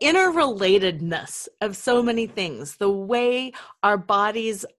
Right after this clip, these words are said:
are symptom-, the way everything is connected is just fascinating. And I'm really looking forward. I've, l-, I've looked through some of your work, but I'm really looking forward to going deeper and to learning more, you know, just for myself,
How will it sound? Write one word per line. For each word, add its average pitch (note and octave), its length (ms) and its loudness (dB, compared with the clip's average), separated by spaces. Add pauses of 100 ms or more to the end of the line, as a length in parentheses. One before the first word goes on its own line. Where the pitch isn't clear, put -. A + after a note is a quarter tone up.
(140)
are E3+ 400 2 (400)
symptom-, B3 600 -4
the B3+ 140 0
way E4 180 2
everything F#4+ 340 2
is A#3 100 -2
connected G3 480 -4
is E3+ 160 -6
just G#3 240 -4 (240)
fascinating. E3 840 0 (120)
And G3 460 0 (420)
I'm A#3 560 4
really C#4 360 -4
looking B3 320 -6
forward. G#3 320 0
I've, F3+ 100 0
l-, F3+ 180 -4
I've G3 200 -2
looked G#3+ 180 -2
through A3 100 -4
some G#3 220 -4
of G#3 140 -6
your G3+ 100 0
work, E3 240 -2
but F3+ 100 -6
I'm F#3 200 -2
really A#3 400 -2
looking A3+ 320 -4
forward A3+ 520 -2 (260)
to C4+ 100 -4
going C4+ 500 2
deeper F#3 600 -2
and A3 180 -2
to B3+ 120 -8
learning A#3+ 460 -2
more, F#3 560 -2
you A3 120 -2
know, A3 180 2
just A3 340 -4 (300)
for A#3 160 0
myself, F#3+ 720 0